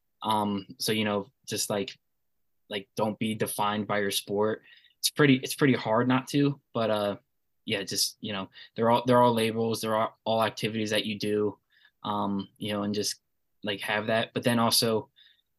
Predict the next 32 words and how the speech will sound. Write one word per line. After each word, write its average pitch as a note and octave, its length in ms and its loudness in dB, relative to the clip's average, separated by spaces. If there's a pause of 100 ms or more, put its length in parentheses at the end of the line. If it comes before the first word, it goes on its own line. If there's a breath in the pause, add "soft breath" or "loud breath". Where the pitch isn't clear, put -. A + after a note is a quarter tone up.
(140)
um, G#2 480 -2 (640)
you A#2 220 -4
know, G#2+ 280 0
don't, B2+ 360 6 (800)
if B2 160 0
you C#3 120 8
have, B2 460 2 (180)
like, A2 220 -2 (240)
anything A#2 400 0
going A2 260 2
on, G#2+ 400 0
whether G#2 240 -2
it's G2 100 -4
from A2 260 -2
an G#2 80 -2
injury, G#2 500 -2
whether G2+ 400 -2
it's, G2+ 240 -4
like, G2+ 280 -4
your G#2+ 320 -2 (420)
girlfriend A2 360 0
dumped G#2+ 300 -2
you, G#2+ 400 -2
whether G2+ 300 -2
it's, - 180 -6
like, G2+ 240 -4
you G#2 80 -6
know, G2 280 -6 (640 soft breath)
uh, G#2 260 -2
you G2+ 160 -6
got G#2 220 2
a G2+ 240 -2